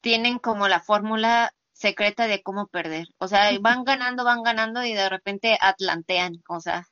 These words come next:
Speaker 1: o sea, de verdad, no sé qué les está pasando últimamente a los equipos que les encanta hacer eso.
Speaker 2: Pero son creativos los Chargers, ¿eh?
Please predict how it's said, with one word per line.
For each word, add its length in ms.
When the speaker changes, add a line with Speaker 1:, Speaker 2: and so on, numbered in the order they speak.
Speaker 1:
o 140
sea, 260
de 240
verdad, 360
no 240
sé 200
qué 120
les 160
está 260
pasando 420
últimamente 640
a 40
los 160
equipos 440
que 120
les 160
encanta 420
hacer 200
eso. 220
Speaker 2:
Pero 120
son 180
creativos 500
los 120
Chargers, 520
¿eh? 220